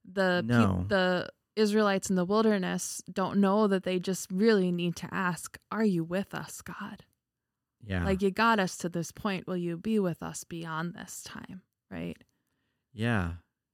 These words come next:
Speaker 2: Yeah.
Speaker 1: Mm-hmm.
Speaker 2: And what does, and in some ways, this is really interesting because, like,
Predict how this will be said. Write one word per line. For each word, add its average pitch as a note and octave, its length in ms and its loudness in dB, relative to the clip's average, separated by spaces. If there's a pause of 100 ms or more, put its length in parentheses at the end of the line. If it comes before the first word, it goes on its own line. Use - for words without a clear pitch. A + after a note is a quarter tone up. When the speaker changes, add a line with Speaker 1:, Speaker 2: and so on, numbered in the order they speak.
(120)
Speaker 2:
Yeah. G2 380 -2 (140)
Speaker 1:
Mm-hmm. F#3 420 -18 (300)
Speaker 2:
And B2+ 140 2
what C#3 140 2
does, B2+ 240 0
and B2+ 160 -2
in A#2+ 140 4
some E3+ 240 2
ways, A2 220 4
this A2 140 -2
is G#2+ 140 -2
really G#2+ 260 4
interesting F#2 540 0
because, F#2+ 340 -2
like, G2+ 300 -4